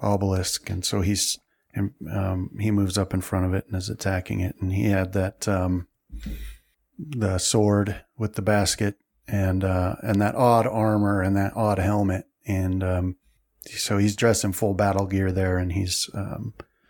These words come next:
he's got, you know, his weapons like yours, they have a glow that come from it. So he's got some magical, um, implements at least, and he moves to confront that thing. Let me get his, um, let me get a token on here so you guys can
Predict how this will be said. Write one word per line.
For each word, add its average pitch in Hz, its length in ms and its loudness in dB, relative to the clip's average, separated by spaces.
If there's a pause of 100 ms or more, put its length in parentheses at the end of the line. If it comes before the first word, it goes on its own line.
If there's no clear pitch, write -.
(140)
he's - 160 -6
got, 101 300 0 (240)
you 107 100 -6
know, - 140 -4 (300)
his 110 200 0
weapons 110 460 2
like 120 260 4
yours, 107 440 4
they 104 100 0
have 104 180 2
a 104 60 0
glow 104 420 2
that 110 220 -2
come 104 340 0
from 104 300 0
it. 104 100 -2
So - 140 -4
he's 98 140 -2
got 113 200 2
some 123 240 4
magical, 104 640 0 (400)
um, 104 680 0 (520)
implements 104 640 2
at - 100 -2
least, 98 420 0
and 101 180 2
he 104 520 2
moves 101 420 0
to 101 100 -6
confront 101 480 -2
that 101 280 0
thing. 98 320 0
Let 107 120 -4
me 104 140 2
get 101 180 0
his, 92 260 -2
um, 92 460 0 (420)
let 113 80 -2
me 104 100 2
get 104 140 2
a 98 80 2
token 101 400 2
on 98 160 4
here 98 260 4
so - 200 -2
you 98 200 0
guys 98 240 0
can 107 380 -6